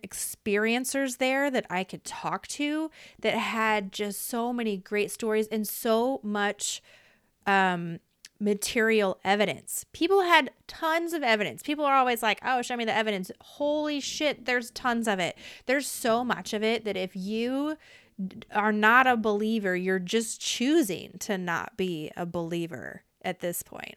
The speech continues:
I don't even know what else to say. But the best part about all of this, well, I don't even know if it's the best part, but one of the coolest things about all of this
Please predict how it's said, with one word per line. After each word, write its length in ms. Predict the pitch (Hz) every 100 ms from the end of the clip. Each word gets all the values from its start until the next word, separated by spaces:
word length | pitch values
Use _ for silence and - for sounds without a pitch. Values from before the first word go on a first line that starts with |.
| -
I 140 | 226
don't 140 | 240
even 260 | 185 160 147
know 100 | 160
what 140 | 156
else 240 | 147 143 -
to 160 | -
say. 420 | - - 175 - - - - - _ _
But 300 | 254 247 247 - _ _
the 240 | 214 190 220
best 640 | 180 - 233 294 320 -
part 340 | - 262 247 240
about 480 | 196 190 190 185 180 _ -
all 260 | 185 185
of 140 | 165 180
this, 440 | - - - - - -
well, 140 | 180 160
I 60 |
don't 100 | 165
even 160 | 160 -
know 80 | 139
if 100 | -
it's 120 | -
the 100 | 185
best 180 | 160 -
part, 260 | 269 - -
but 160 | 285 - _ _ _ _ _ _ _ -
one 340 | 196 196 247
of 100 | 285
the 140 | 226 208
coolest 580 | - 240 247 214 202 -
things 300 | 240 320 -
about 180 | 160
all 160 | 156 147
of 80 | 143
this 260 | 156 208